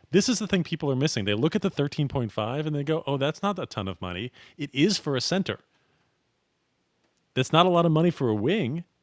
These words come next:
It is a lot of money for a center. You're paying him like he's the, like,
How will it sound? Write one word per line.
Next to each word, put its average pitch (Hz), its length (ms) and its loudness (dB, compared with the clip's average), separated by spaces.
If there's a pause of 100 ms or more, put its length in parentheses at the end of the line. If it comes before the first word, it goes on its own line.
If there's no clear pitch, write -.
(280)
It 131 180 -6
is 180 220 0
a 208 40 0
lot 160 200 2
of 143 80 0
money 139 180 0
for 147 160 -4
a 151 60 0
center. 220 260 -4
You're 101 160 -6
paying 156 300 0
him 151 180 0
like 113 220 -2
he's 117 200 -6
the, 117 140 -2
like, 113 300 -4